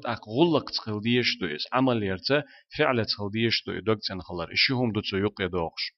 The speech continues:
مسو أغوار ديكم شخلديش دوكتنا، لا أمتأ، عمل تأ.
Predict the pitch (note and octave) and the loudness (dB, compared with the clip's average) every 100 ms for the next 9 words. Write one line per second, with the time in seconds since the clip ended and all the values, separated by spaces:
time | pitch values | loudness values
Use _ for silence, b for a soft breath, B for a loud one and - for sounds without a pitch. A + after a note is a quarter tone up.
0 | _ b b b b b b b b _ | _ b b b b b b b b _
1 | - C#3+ - E3 D3+ D3+ C#3+ C#3 C#3+ - | 0 2 4 4 6 6 6 4 2 0
2 | B2+ A2 - A#2+ A2 A2 G2+ - - - | 0 2 0 0 -2 0 -2 -2 -4 -4
3 | A2 G#2+ C3 A#2+ C#3+ B2+ A2+ B2+ C#3 C#3+ | -4 -2 0 2 2 2 0 0 0 0
4 | C#3+ A#2 B2 A#2 A#2+ A2 A2 A2+ | 2 2 4 2 0 -2 0 -2